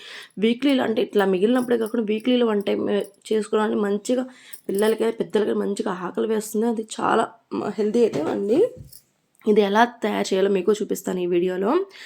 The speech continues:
అంటే నేనైతే అంటే కరివేపాకు తీసుకున్నాను అండి, ఫ్రెష్ కరివేపాకు. అంటే మాకంటే అవైలబుల్ అండి, పల్లెటూరు కాబట్టి అవైలబుల్‌లో దొరకదు కాబట్టి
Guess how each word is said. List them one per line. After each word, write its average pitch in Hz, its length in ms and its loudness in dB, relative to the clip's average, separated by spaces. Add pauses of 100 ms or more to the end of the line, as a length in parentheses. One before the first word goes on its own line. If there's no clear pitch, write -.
(300)
అంటే 302 180 0
నేనైతే 254 280 2 (400)
అంటే 208 280 2
కరివేపాకు 220 520 2
తీసుకున్నాను 208 320 -4
అండి, 208 120 -2
ఫ్రెష్ 254 240 -4
కరివేపాకు. 233 500 -2
అంటే 220 240 -2
మాకంటే 196 420 0
అవైలబుల్ 220 360 2
అండి, 202 140 -2
పల్లెటూరు 208 400 2
కాబట్టి 202 300 0
అవైలబుల్‌లో 202 440 2
దొరకదు 196 340 0
కాబట్టి 226 260 0